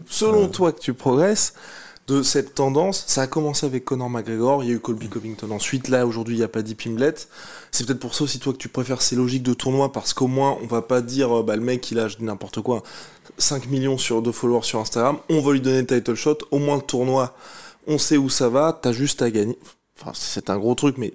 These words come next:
Speaker 1: tu as, tu gagnes et ensuite t'auras le title shot. Tu penses quoi de cette mode-là du M M A où, globalement, on a l'impression que ça devient peut-être une course aussi au trash talk, aux abonnés, tout ça ?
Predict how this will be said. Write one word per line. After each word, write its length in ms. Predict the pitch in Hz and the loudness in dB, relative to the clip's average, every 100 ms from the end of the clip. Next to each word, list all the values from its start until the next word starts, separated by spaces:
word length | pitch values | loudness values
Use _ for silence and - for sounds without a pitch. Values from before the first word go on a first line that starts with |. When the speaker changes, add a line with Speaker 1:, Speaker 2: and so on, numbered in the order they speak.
| - | -6
Speaker 1:
tu 220 | - 147 | 2 4
as, 200 | 135 120 | 4 2
tu 220 | - 123 | -4 -2
gagnes 300 | 123 143 170 - | 2 4 2 0
et 40 | |
ensuite 300 | 117 - 147 | -4 -4 -6
t'auras 200 | - 127 | -2 0
le 60 | 120 | 0
title 300 | 117 113 113 | -4 -4 -4
shot. 160 | - 180 | -4 -6
Tu 100 | - | -6
penses 180 | 127 117 | -6 -2
quoi 140 | 175 | -2
de 80 | 175 | 0
cette 240 | 123 - | 0 0
mode-là 540 | 131 143 151 131 151 185 - - - - | 0 2 2 0 0 -4 -14 -20 -20 -10
du 240 | 123 160 | -2 0
M 160 | 147 135 | 0 -2
M 160 | 123 | -2
A 240 | 135 170 165 _ - | -2 -2 -4 _ 0
où, 260 | 160 185 156 131 | 2 2 0 0
globalement, 800 | 151 156 143 135 135 165 196 - _ _ - | 2 4 4 2 2 -2 -2 -10 _ _ -4
on 120 | 120 | 2
a 60 | 135 | 2
l'impression 440 | 139 147 131 175 | 2 0 0 0
que 60 | 175 | 0
ça 100 | 113 | -2
devient 160 | 143 135 | -2 -2
peut-être 380 | - 139 156 - | -4 0 0 -2
une 140 | 120 | -10
course 400 | - 165 - - | -2 -2 -2 -4
aussi 360 | 135 - 156 147 | -2 -2 2 4
au 400 | 131 131 131 123 | 4 4 4 2
trash 380 | - 117 120 - | 0 -2 -2 0
talk, 440 | 131 135 135 131 | 2 4 2 0
aux 200 | 123 113 | -2 0
abonnés, 560 | 113 113 113 117 127 123 | -2 -2 -4 -4 -6 -8
tout 140 | - | -10
ça ? 180 | - | -10